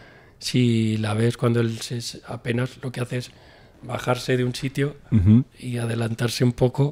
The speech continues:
Speaker 1: o sea, no hace nada,
Speaker 2: Claro.
Speaker 1: ¿sabes?
Speaker 2: Sí, es todo pura sugestión, eh, de
Speaker 1: Sí,
Speaker 2: montar
Speaker 1: es,
Speaker 2: esto.
Speaker 1: claro. Que también es acojonante, que una criatura, si el ambiente está bien creado,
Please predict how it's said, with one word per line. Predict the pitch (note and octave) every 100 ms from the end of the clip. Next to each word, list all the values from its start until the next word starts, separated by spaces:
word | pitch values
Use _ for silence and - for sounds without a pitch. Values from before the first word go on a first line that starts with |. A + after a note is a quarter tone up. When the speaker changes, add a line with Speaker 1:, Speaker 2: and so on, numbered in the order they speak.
| -
Speaker 1:
o | - - -
sea, | -
no | A#2+
hace | - - -
nada, | C#3+ B2+ A#2+ - -
Speaker 2:
Claro. | G2 F#2+ A2 -
Speaker 1:
¿sabes? | - A#2+ - A#2 - - - -
Speaker 2:
Sí, | - D3+
es | -
todo | B2 B2+ A2+
pura | A#2
sugestión, | G#2 - F#2+ - A2 F#2
eh, | F2 F2 F#2 G2+
de | G2 F#2
Speaker 1:
Sí, | F#2+
Speaker 2:
montar | F#2 F2+ G2+
Speaker 1:
es, |
Speaker 2:
esto. | G#2+ G2 - - - -
Speaker 1:
claro. | - - - - - - -
Que | C3+
también | - A#2+
es | D#3 B2+
acojonante, | - - - A#2 C#3+ - C3+ A#2+
que | - A#2
una | A#2+ A#2+
criatura, | B2 A#2+ - B2+ A#2+
si | - A#2+
el |
ambiente | A2+ G#2+ A#2+ C3
está | - A#2+
bien | A2 A2+
creado, | - A2+ A#2